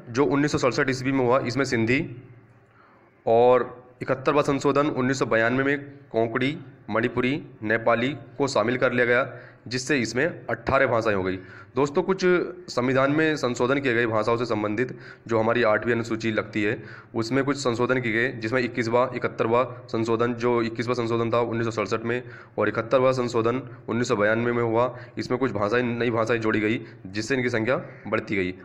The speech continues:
आगे देख लेते हैं बयानवा संशोधन, जो हमारा अंतिम संशोधन था, इसमें स-, ये सन दो हज़ार तीन में हुआ। इसमें बोडो, डोगरी, मैथिली, संथाली को शामिल कर लिया गया और इस प्रकार इस अनुसूची में बाईस भाषाएं हो गई।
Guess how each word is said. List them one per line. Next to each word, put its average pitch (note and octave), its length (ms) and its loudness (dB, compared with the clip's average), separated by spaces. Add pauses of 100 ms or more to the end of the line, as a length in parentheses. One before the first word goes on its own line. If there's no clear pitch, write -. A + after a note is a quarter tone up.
(140)
आगे B2+ 200 0
देख C3 140 2
लेते B2+ 180 0
हैं C3+ 360 -4
बयानवा B2 300 4
संशोधन, B2+ 400 0
जो A#2 100 0
हमारा A#2 220 2
अंतिम A2+ 220 -2
संशोधन A#2 380 -2
था, A#2 280 -4 (360)
इसमें A#2 180 -2
स-, C3 120 -6
ये B2+ 280 2
सन B2 180 0
दो A#2 60 2
हज़ार B2+ 120 4
तीन A#2+ 240 -2
में B2 120 2
हुआ। A#2 180 2
इसमें B2 240 -4
बोडो, A2+ 300 2
डोगरी, A2+ 580 0
मैथिली, A2+ 520 -2
संथाली A2+ 480 -2
को B2+ 120 -4
शामिल A2+ 260 -2
कर A2+ 120 0
लिया A2 160 0
गया A2 280 0 (280)
और A#2 120 2
इस A#2+ 80 -2
प्रकार A#2+ 360 0
इस B2+ 220 -4
अनुसूची A2 360 -4
में A2+ 120 -4
बाईस A2 240 0
भाषाएं F#2+ 280 0
हो F2 60 -4
गई। F2 140 -4